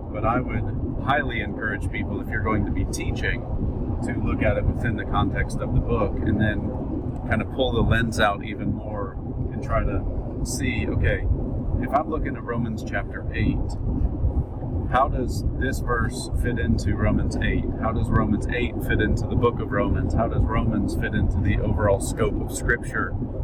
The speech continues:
And if, if your interpretation of a verse doesn't make sense at any of those levels, then you need to rethink your interpretation of that verse. If,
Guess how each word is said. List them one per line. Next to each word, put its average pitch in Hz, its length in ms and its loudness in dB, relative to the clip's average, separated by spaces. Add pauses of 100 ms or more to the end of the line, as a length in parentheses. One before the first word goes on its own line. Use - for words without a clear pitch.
(440)
And 113 180 0
if, 110 100 0 (200)
if - 160 -4
your 131 260 -2 (420)
interpretation 120 880 0
of 107 140 -2
a - 40 -4
verse - 640 0 (480)
doesn't 123 360 0
make 110 280 -2
sense - 680 -6 (380)
at 120 160 -2
any 123 260 -2
of 110 140 0
those 107 200 0
levels, 107 520 0
then 104 180 0
you 104 120 4
need 104 200 2
to - 80 -6
rethink - 520 0
your - 140 2
interpretation - 720 -2
of - 120 -2
that - 140 0
verse. - 460 0 (1300)
If, - 200 0